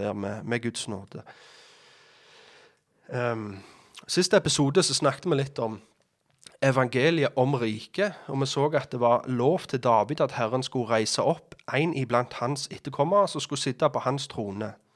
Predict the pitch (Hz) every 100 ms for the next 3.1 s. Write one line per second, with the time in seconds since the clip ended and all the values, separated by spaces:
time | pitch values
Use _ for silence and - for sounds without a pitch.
0 | _ _ _ - 139 143 151 143 135 131
1 | 131 - 135 131 110 160 151 113 - 135
2 | 123 143 165 135 113 123 127 120 - 110
3 | 104